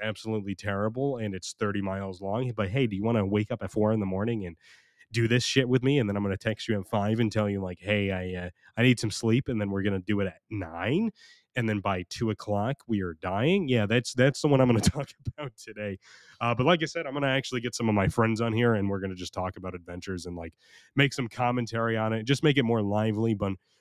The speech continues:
right now, I'm, I'm just testing some waters, seeing how well this does. Obviously, there was no advertisement on this, and obviously, I don't really care about starting this off immediately interesting because I'm fucking ranting for a minute and twenty-one seconds. Also, just a warning to new people that are here, and maybe this sounds like a funny show for you.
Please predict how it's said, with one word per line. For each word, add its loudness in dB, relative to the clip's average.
right 4
now, 2
I'm, 0
I'm -6
just -8
testing -4
some -10
waters, 2
seeing -4
how -6
well -4
this -8
does. 4
Obviously, -4
there -8
was -12
no -12
advertisement -2
on 0
this, -2
and 2
obviously, -2
I -4
don't -6
really -4
care -2
about -4
starting -2
this -8
off -4
immediately -6
interesting -2
because -2
I'm -2
fucking 0
ranting 4
for -4
a -4
minute -8
and -20
twenty-one -10
seconds. -20
Also, 4
just -6
a -4
warning -2
to -4
new 6
people 6
that 2
are 0
here, 2
and 2
maybe 6
this 4
sounds 2
like -2
a -2
funny -4
show -2
for -2
you. 2